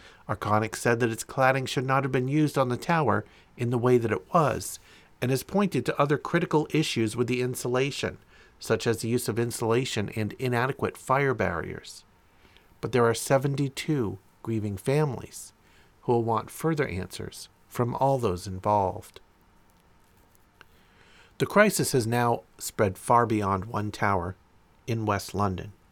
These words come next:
The country currently has enormous problem after dangerous cladding and insulation materials have been installed on tall buildings across the country. Thousands of people are trapped in their homes,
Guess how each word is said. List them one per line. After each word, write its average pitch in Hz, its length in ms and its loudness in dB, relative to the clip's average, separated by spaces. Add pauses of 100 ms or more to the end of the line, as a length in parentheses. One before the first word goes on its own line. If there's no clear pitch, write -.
(1500)
The - 80 -14
country 110 340 0
currently 120 420 2
has 117 200 0
enormous 120 500 2
problem 95 380 2
after 98 240 -2
dangerous 127 560 0
cladding 117 480 0
and 101 80 -2
insulation 110 560 -2
materials 123 480 -2
have 107 100 -4
been 110 140 0
installed 120 500 0
on 104 120 -4
tall 127 260 -4
buildings 120 560 -2 (240)
across 120 440 0
the 110 120 -8
country. - 520 -8 (840)
Thousands 120 600 4
of 113 80 -4
people 123 260 2
are 104 140 0
trapped 120 420 -4
in 104 80 -2
their 98 140 0
homes, 110 560 -4